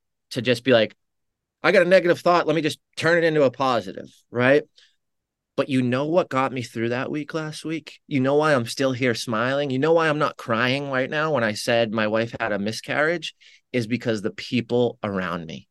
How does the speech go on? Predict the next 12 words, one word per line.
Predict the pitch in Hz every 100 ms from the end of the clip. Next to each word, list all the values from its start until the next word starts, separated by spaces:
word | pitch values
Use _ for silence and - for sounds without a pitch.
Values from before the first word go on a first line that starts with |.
| -
the | 113
proximity | - 104 - - - 123 131 127 123 120 - _ _
and | 117 101
the |
people | - - 127 120
I | 117
went | 110 107 -
to | 117
and | 101
asked | 98 95
for | -
help. | 82 82 69